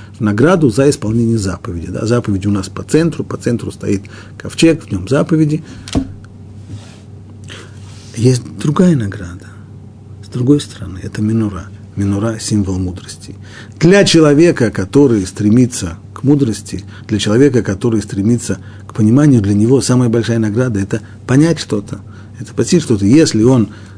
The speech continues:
учится, если он с-, старается познать, то в тот момент, когда вдруг есть у него озарение, и он понимает что-то, что не понимал до сих пор, вот это для него самая большая награда. И это тоже награда за заповеди. Её выражает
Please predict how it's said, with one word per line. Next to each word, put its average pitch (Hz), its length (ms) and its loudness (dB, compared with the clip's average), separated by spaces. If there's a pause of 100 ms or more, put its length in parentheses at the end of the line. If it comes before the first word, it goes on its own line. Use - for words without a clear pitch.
(180)
учится, 151 440 2
если 113 300 0
он 123 220 2
с-, - 260 -18
старается 110 580 -2 (300)
познать, 143 580 2 (1160)
то 147 80 2
в - 60 0
тот 160 160 4
момент, 156 260 4
когда 131 300 2
вдруг 131 500 0 (440)
есть 160 280 4
у 135 40 2
него 127 240 4
озарение, 120 540 4
и 120 120 2
он 135 180 4
понимает 131 720 2
что-то, 131 380 0
что - 180 -10
не 135 120 4
понимал 120 340 -2
до 117 120 -2
сих 104 180 -10
пор, - 240 -12 (600)
вот 107 100 -4
это 123 160 0
для 120 100 0
него 127 200 0
самая 131 240 -2
большая 131 300 -4
награда. 123 440 -8 (1160)
И 175 100 4
это 185 240 4
тоже 151 220 2
награда 131 340 0
за 110 160 -6
заповеди. 98 480 -8
Её 165 300 6
выражает 113 580 -2